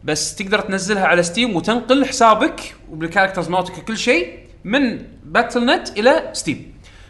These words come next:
فتقدر تسوون بريلود حق اللعبة الحين، تدشون على موقع ال-،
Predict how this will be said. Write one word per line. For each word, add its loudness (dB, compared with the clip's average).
فتقدر -4
تسوون 0
بريلود 4
حق -4
اللعبة 4
الحين، -2
تدشون -6
على 2
موقع 0
ال-، -2